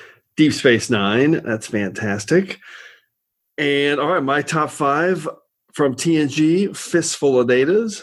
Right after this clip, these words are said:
My number four was Take Me Out to the Holosuite from Deep Space Nine. My number three, Our Man Bashir, also from Deep Space Nine.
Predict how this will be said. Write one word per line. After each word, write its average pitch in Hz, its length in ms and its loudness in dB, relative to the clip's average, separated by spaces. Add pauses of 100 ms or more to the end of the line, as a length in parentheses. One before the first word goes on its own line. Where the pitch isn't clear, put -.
(200)
My 113 140 -4
number 131 260 -2
four 147 380 0
was 113 340 0
Take - 420 -6
Me 160 120 2
Out 151 200 2
to 151 60 0
the 143 100 2
Holosuite 139 720 0
from 104 280 -6
Deep 135 160 -4
Space 107 400 -6
Nine. 139 520 -2 (540)
My 110 100 -8
number 110 240 -2
three, 139 680 -2
Our 127 240 -2
Man 127 320 2
Bashir, 165 600 0
also 139 360 -2
from 131 160 -8
Deep 143 180 -2
Space 123 380 -2
Nine. 240 420 -4